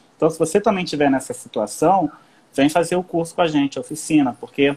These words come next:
a gente, você vai trabalhar a partir do que você já tem produzido.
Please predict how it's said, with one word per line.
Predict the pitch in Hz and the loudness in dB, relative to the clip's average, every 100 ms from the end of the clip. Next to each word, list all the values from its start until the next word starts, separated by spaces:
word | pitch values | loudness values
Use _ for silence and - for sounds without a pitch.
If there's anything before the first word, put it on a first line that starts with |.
| - _ _ _ _ - | -6 _ _ _ _ -6
a | 139 | -2
gente, | 131 139 - 143 | 0 0 0 -2
você | 139 139 151 | -2 -2 2
vai | 151 | 2
trabalhar | 147 151 151 156 | 2 2 2 2
a | |
partir | 175 - 165 | 0 -2 -8
do | |
que | 165 | -10
você | 165 170 180 | -10 -8 -6
já | 170 185 | -4 -4
tem | - 165 185 | -4 -8 -8
produzido. | - 120 110 101 85 | -12 -14 -16 -20 -20